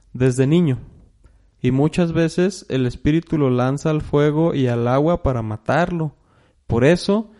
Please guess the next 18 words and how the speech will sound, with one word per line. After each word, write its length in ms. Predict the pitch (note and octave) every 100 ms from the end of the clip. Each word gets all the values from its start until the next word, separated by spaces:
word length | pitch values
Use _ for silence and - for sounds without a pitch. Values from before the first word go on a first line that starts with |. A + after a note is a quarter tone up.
| _ _
si 220 | - -
puedes 360 | - D3 F#3
hacer 300 | D#3+ D3 D#3+
algo, 480 | E3 F3 F3+ A3+ A#3+ -
ten 240 | D3+ F3
compasión 560 | F3+ F3 C3 B2 C#3+ D3
de 60 | D3+
nosotros 720 | B2+ D3+ D3+ - F3 - _
y 120 | B2+ A#2+
ayúdanos.' 840 | A2+ A#2 A2+ G#2 G2+ G2+ - _ _ _ _
Jesús 380 | A#2 - C3
le 160 | C3 C3+
dijo, 440 | D3+ D#3 B2+ A#2 _ _ _ _ _ -
'¿Por 200 | B2+ -
qué 140 | D#3+
dices, 560 | E3+ F3+ F#3+ G3 - _
"Si 180 | - C3
puedes"? 720 | - C#3 F#3+ F3+ - - -